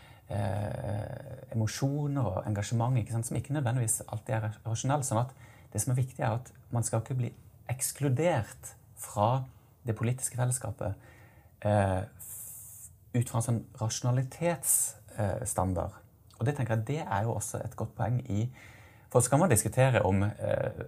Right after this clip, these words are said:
bør, bør liksom den politiske diskusjonen være rasjonell eller ikke i, i Stortinget. Jeg, tenker jo den til en viss grad, forhåpentligvis,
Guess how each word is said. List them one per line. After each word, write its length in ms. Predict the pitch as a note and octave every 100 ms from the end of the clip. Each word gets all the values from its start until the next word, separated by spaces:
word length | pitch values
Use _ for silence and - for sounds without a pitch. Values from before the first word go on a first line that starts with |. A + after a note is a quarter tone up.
| -
bør, 440 | G#2+ G#2 A2 G2+ -
bør 320 | F#2+ F#2+ G#2
liksom 380 | G2 - F#2+ F2+ -
den 140 | F#2
politiske 400 | G2 G2 G#2 -
diskusjonen 460 | A2+ - G#2 G2+ F#2
være 180 | F#2 G2+
rasjonell 360 | F#2+ A#2 C3
eller 140 | G#2 G2
ikke 320 | G2+ - C#3+ B2+ - -
i, 120 | A2 A#2
i 40 | G2+
Stortinget. 560 | G#2+ G2+ B2+ A#2+ F#2
Jeg, 300 | - G#2 - - - - - - -
tenker 220 | - F2 G2+
jo 60 |
den 140 | F#2+ G2 - -
til 120 | G2
en 60 | F#2+
viss 140 | -
grad, 280 | - F#2+ F#2+ -
forhåpentligvis, 640 | - F#2+ A2 - F#2+ G2